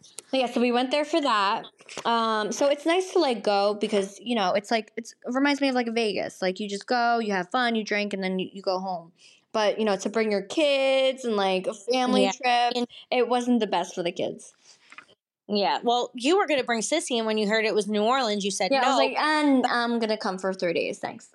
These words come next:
Speaker 1: <laughs>
Speaker 2: Yeah, so then I was like, "Well, I already have the plans with my kids." Like,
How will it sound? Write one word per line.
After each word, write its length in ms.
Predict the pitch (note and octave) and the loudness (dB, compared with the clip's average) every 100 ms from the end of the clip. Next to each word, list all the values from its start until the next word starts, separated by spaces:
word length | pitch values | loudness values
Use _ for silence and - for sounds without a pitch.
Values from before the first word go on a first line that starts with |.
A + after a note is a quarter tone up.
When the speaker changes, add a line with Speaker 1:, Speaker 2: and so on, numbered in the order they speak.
| - | -4
Speaker 1:
<laughs> 20 | C4+ A#3+ - - _ _ _ - | -2 -4 -10 -14 _ _ _ -12
Speaker 2:
Yeah, 460 | G#3+ G#3+ F3+ F#2+ | -6 -2 -2 -2
so 280 | - - A#3+ | -6 -4 -2
then 300 | A#3 A#3 A3 A3 | 0 0 0 -4
I 160 | A3+ A#3 | -2 0
was 180 | A#3 | 0
like, 160 | G#3+ G3+ | 0 0
"Well, 220 | G#3 G3+ | 2 2
I 220 | F3 A3 A#3+ | 2 0 2
already 320 | A#3 G#3+ G3+ | 0 0 -2
have 180 | G3 F#3+ | -2 -2
the 80 | F#3+ | -6
plans 360 | - C4 D4 | -4 -2 -2
with 200 | A#3 A3 | -4 -4
my 100 | G#3 | -4
kids." 420 | G3 C4 C4 G3+ G3+ | -4 0 0 0 -2
Like, 200 | F#3 | -4